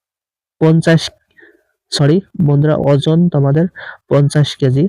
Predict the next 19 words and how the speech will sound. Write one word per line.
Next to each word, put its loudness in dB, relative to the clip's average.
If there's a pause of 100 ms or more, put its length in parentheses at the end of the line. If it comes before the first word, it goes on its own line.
হতে -4
হবে। 0 (1700)
সাধারণ 0
প্রাপ্ত, -4
আহ, 0
পুরুষের 0
ক্ষেত্রে -4
আর 0
মহিলা 2 (420)
প্রাপ্তদের 0
ক্ষেত্রে -2
সাতচল্লিশ -4
কেজি -4
হলে 2 (120)
হবে। -2 (640)
বুকের 2
মাপ 0 (400)
বত্রিশ 0
থেকে, 0